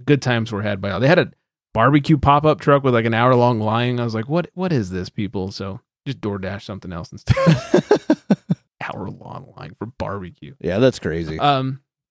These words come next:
Speaker 1: yeah, and also before I forget, I do want to mention, in case somehow you didn't listen to last week's show,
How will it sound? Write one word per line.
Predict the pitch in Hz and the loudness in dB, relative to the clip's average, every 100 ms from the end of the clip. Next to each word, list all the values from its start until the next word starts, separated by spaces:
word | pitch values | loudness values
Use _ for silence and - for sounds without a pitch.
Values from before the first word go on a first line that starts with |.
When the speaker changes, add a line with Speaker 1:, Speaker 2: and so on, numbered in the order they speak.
| _ | _
Speaker 1:
yeah, | 160 185 113 - | 0 2 0 0
and | 165 | 4
also | 190 156 | 4 4
before | 151 156 185 | 2 4 4
I | |
forget, | 160 151 | 4 2
I | 101 | 2
do | 127 156 | 4 4
want | 196 185 | 4 2
to | |
mention, | 202 208 175 135 123 127 | 2 2 2 -2 -2 -4
in | 120 104 | -6 -8
case | - 131 151 | -4 -2 -2
somehow | - 160 165 170 | -2 -2 0 0
you | 170 | 0
didn't | 175 | -2
listen | 175 180 202 | -2 -4 -2
to | |
last | 220 226 190 | 0 0 0
week's | 156 135 | -4 -2
show, | 151 143 139 139 139 | 0 4 4 2 -4